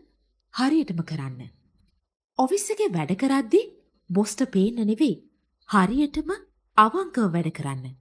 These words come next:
ඔයා සාර්ථක වෙන්නේ සතුට දැනෙන්නේ එතකොට. දෙයක් වෙනුවෙන් අවංකව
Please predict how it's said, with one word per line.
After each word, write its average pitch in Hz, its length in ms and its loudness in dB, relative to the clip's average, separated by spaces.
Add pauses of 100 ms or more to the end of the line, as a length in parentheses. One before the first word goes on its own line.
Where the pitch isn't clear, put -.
(580)
ඔයා 196 260 0
සාර්ථක 196 680 -2
වෙන්නේ 277 440 -4 (480)
සතුට 302 520 -2
දැනෙන්නේ 190 440 -4
එතකොට. 185 340 -6 (1080)
දෙයක් 247 400 0
වෙනුවෙන් 190 380 0 (260)
අවංකව 320 640 0